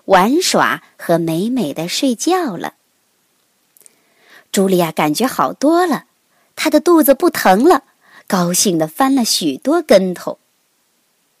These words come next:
肚子火车站里的小精灵们呀，觉得好像坐上了过山车，都分不清哪儿是上，哪儿是下了。最后，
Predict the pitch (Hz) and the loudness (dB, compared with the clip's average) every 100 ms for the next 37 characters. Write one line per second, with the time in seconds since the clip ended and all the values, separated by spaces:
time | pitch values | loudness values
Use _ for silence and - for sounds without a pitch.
0 | _ _ _ 269 247 208 202 202 190 240 | _ _ _ 4 4 4 2 2 4 2
1 | 226 254 214 190 202 233 180 180 262 269 | 2 0 0 -2 0 2 4 2 0 2
2 | 254 220 254 240 202 202 - - - 160 | 2 2 4 4 4 0 -6 -16 -6 -2
3 | 151 156 151 - - 190 - 226 - 269 | -2 -2 -6 -14 -8 -6 -4 -4 -2 -2
4 | 220 254 226 - 294 247 339 330 - 349 | -2 -4 -8 0 2 4 2 2 2 0
5 | 339 - - - - 285 - 339 330 - | 0 -4 -20 -10 2 2 2 0 2 2
6 | 349 349 - _ 285 202 160 175 320 311 | 4 2 -2 _ 2 4 2 0 0 2
7 | - 427 247 185 - _ - 285 160 156 | 4 4 2 -4 -18 _ -2 0 0 -4
8 | 247 254 - 415 427 262 - - - _ | -2 -2 0 0 0 0 -4 -8 -16 _
9 | _ _ _ _ _ _ _ _ _ _ | _ _ _ _ _ _ _ _ _ _
10 | _ _ _ _ _ _ _ _ _ _ | _ _ _ _ _ _ _ _ _ _
11 | _ _ _ _ _ _ _ _ _ _ | _ _ _ _ _ _ _ _ _ _
12 | _ _ - 311 294 - 339 | _ _ -4 -2 0 0 -4